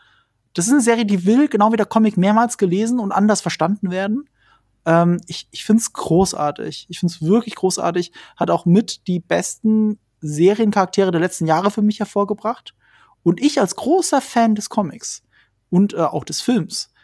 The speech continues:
wenn du mir erzählt hättest, dass Silk Spectre zwei wirklich mal eine meiner Lieblingsfiguren im Watchmen-Universum wird, das hätte ich nie gedacht. Nie. Und die Serie hat's geschafft.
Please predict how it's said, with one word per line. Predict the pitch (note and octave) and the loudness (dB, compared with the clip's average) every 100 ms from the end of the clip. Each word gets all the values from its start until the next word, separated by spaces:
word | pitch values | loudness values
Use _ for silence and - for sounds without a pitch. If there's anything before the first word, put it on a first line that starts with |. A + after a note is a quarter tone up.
| _ | _
wenn | D#3 | -2
du | D#3 E3 | 0 2
mir | E3+ A#3 D#4 | 4 4 4
erzählt | C4+ - G#3+ A#3 - | 0 -4 -4 -4 -6
hättest, | - - - - _ _ _ | -10 -12 -18 -20 _ _ _
dass | D3+ C#3 - | -4 -4 -2
Silk | C4+ D4+ | 0 0
Spectre | - - A#3+ - G#3+ | -4 -4 -6 -4 -6
zwei | - - F3+ D3 - - _ _ _ _ | -6 -4 -2 -2 -4 -14 _ _ _ _
wirklich | C#3 D3+ C4 D4 A#3+ - | -4 2 4 2 -2 0
mal | F3 E3 - | 2 2 0
eine | D#3+ E3+ | 0 2
meiner | E3+ D#3 D3 | 2 0 -2
Lieblingsfiguren | C#3 F3 - - G#3 F3 - F3+ D#3 F3 F#3+ | -4 -8 -8 -2 -2 0 -2 -4 -2 0 0
im | E3 | 0
Watchmen-Universum | F#3+ G#3 G3 F3+ E3 D3 D3 B2+ C#3 | -2 -2 -2 0 0 0 -4 -6 -8
wird, | C3+ C3+ | -8 -10
das | - | -8
hätte | G#3 - | -8 -8
ich | F#3+ F3 | -6 2
nie | G3 C#4+ F4 | 4 4 0
gedacht. | E4 F#3+ - - _ _ _ - | 0 -2 -4 -14 _ _ _ 0
Nie. | G3+ C#4+ E4+ E3+ - _ _ _ _ _ _ | 2 4 2 0 -4 _ _ _ _ _ _
Und | - F#3+ F#3 - - | 0 0 0 -12 -4
die | D3+ | 0
Serie | F#3 C4 A#3 | 2 2 0
hat's | A#3 - | -2 -8
geschafft. | - C4+ - - | -10 -8 -8 -14